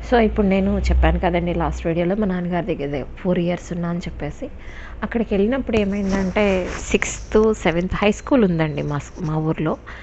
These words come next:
ఆ, కాకపోతే ఏంటంటే, అది కూడా మేము కొంచెం ఊరికి ఒక,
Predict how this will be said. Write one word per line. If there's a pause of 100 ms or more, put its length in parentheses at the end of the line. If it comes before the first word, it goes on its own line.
(480)
ఆ, (120)
కాకపోతే
ఏంటంటే, (160)
అది
కూడా
మేము
కొంచెం
ఊరికి
ఒక,